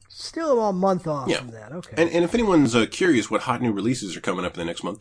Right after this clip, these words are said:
Speaker 2: swing on over to the games of chance dot blogspot dot com. If you scroll down through a large post reiterating most of what I just said about the Valkyria Chronicles four demo, you'll find a post called The Hype List for Fall twenty eighteen.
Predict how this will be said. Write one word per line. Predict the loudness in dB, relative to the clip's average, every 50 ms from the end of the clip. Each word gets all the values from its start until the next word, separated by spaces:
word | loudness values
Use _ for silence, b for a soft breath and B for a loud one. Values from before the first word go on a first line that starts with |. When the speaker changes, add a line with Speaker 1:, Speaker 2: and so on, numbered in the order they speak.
| B B B B
Speaker 2:
swing | -2 2 4 6 8 8
on | 8 10
over | 8 6 6 4 -2
to | -4 -6
the | -4
games | 0 0 0 0 0
of | -2
chance | -2 -2 -2 -2 -2
dot | -2 -4 -2 -2
blogspot | -2 -4 -4 -2 -4 -4 -4 -4
dot | -8 -8 -8
com. | -10 -10 -10 -12 -16 B B B B B
If | B -6 -4 -2
you | -4
scroll | 0 2 2 2 4
down | 4 4 6 6 6 6 4 0 -2
through | -4 -4 -4
a | -2
large | 0 2 2 0 0 -4 -4
post | -2 -2 -2 -2 -2 -2
reiterating | 2 2 2 2 2 0 0 0 -2
most | -4 -4 -6 -8
of | -6
what | -4 -2 -2
I | -2 -2
just | -2 -6 -6 -4
said | -6 -6
about | -6 -6 -10
the | -8
Valkyria | -6 -6 -6 -6 -6 -6 -6 -4 -2
Chronicles | -2 -2 -2 -4 -10 -4
four | -2 0 0
demo, | 2 0 0 0 -2 -6 -10 _ _ _ _ _ _ _ -12 -8 0
you'll | 0 0 2
find | 2 0 0
a | 2
post | 0 -2 0
called | 0 0 0 2
The | 4
Hype | 4 4 4 4
List | 2 0 0 -4
for | -10 -8
Fall | -4 -4 -4 -2
twenty | -2 -2 -2 0 -2
eighteen. | -2 -2 -4 -6 -6 -6 -8